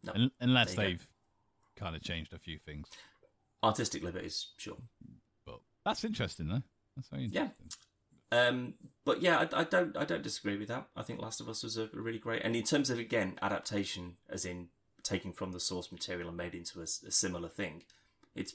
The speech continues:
Speaker 1: pretty spot on.
Speaker 2: It's as close to as you can get without it just being the game. Um,
Speaker 1: Without it just being constant fighting
Speaker 2: Yeah.
Speaker 1: and, yeah.
Speaker 2: And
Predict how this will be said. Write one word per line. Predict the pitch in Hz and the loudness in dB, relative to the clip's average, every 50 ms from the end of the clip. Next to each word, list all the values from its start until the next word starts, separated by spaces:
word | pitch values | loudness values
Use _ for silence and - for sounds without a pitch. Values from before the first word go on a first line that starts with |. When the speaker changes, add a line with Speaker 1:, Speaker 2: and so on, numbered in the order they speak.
| - _ - | -14 _ 2
Speaker 1:
pretty | - - 117 117 131 | 2 4 4 4 0
spot | 107 - - - - - | -4 -2 -2 0 0 2
on. | 107 113 117 - _ _ _ _ _ _ _ - | 0 -2 -2 -6 _ _ _ _ _ _ _ -4
Speaker 2:
It's | 170 170 151 - - - - - - _ _ _ _ _ _ _ | -2 -2 0 0 -2 -4 -4 -6 -8 _ _ _ _ _ _ _
as | 147 151 - | 0 0 0
close | - - 151 151 131 120 - - | 0 2 4 4 4 4 2 2
to | - 135 123 113 | 2 4 4 6
as | 110 101 | 6 4
you | 107 107 | 2 4
can | - 113 104 | 6 6 6
get | 101 98 98 | 6 4 2
without | 95 98 98 98 98 98 92 92 | 0 0 0 0 -2 -2 -4 -6
it | 95 90 | -8 -6
just | - 92 - - | -8 -10 -8 -6
being | - 98 92 90 90 87 90 87 85 _ _ - | -4 -4 -2 -2 -2 -2 -4 -4 -6 _ _ -8
the | 92 90 | -8 -6
game. | 85 90 90 87 90 90 92 95 - _ _ _ _ _ _ _ _ - | -4 -4 -4 -2 0 0 -2 -2 -4 _ _ _ _ _ _ _ _ -8
Um, | 95 92 92 90 87 90 87 87 87 - | -6 -6 -4 -4 -4 -4 -4 -4 0 2
Speaker 1:
Without | 107 104 101 92 87 | 4 6 6 6 4
it | 85 | 2
just | - 98 - - | -2 -2 -2 0
being | 90 87 85 85 | -2 -2 -2 -4
constant | - - - 85 85 - - 90 82 76 - | -6 -4 -4 -4 -2 -4 -6 -6 -8 -8 -2
fighting | - 87 85 85 - | 0 0 0 2 2
Speaker 2:
Yeah. | 147 107 78 71 78 | 0 0 0 -2 -6
Speaker 1:
and, | 82 87 - _ _ _ _ _ _ _ _ _ - | -8 -10 -14 _ _ _ _ _ _ _ _ _ -6
yeah. | 87 90 | -4 -2
Speaker 2:
And | 90 90 90 | -2 -2 -4